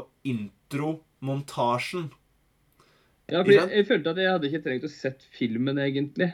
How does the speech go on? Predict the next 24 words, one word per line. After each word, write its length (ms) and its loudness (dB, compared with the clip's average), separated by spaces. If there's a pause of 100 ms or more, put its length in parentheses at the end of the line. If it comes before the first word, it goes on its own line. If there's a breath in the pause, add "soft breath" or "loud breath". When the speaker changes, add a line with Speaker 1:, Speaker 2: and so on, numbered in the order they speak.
Speaker 2:
Resten 360 -2
etter 160 0
jeg 180 4
hadde 80 0
Speaker 1:
Oi. 140 6
Speaker 2:
sett 140 -4
den 160 4
fi-, 240 2
introen 460 4
der, 140 4
liksom 200 0
sånn 160 0
der, 160 2
Speaker 1:
Nei, 200 -2
Speaker 2:
jeg 100 4
Speaker 1:
du 60 8
Speaker 2:
fikk 140 0
med 100 2
Speaker 1:
ser 100 4
Speaker 2:
det 80 -2
meste, 400 0
det 180 -6
er 80 4
greit. 300 0